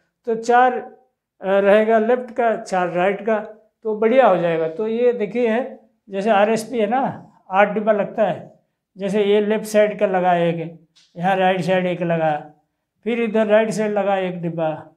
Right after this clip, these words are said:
फिर इधर लेफ्ट साइड लगा, ऐसे करके चार डिब्बा इधर हो गया, चार कैन इधर हो गया, चार कैन।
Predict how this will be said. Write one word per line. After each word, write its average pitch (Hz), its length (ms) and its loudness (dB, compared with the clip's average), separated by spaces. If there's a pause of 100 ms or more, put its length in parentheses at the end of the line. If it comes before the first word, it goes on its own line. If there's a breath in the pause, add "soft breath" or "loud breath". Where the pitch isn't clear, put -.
फिर 208 140 -4
इधर 208 200 0
लेफ्ट 190 220 -4
साइड 196 220 -4
लगा, 175 520 -4 (360)
ऐसे 214 280 2
करके 247 440 -2 (320)
चार 214 280 4
डिब्बा 214 220 -2
इधर 214 240 -2
हो 254 120 0
गया, 240 380 -4 (320)
चार 220 220 -2
कैन 220 460 -6 (500)
इधर 185 240 -2
हो 170 120 0
गया, 151 140 -6
चार 190 280 -4
कैन। 190 300 -6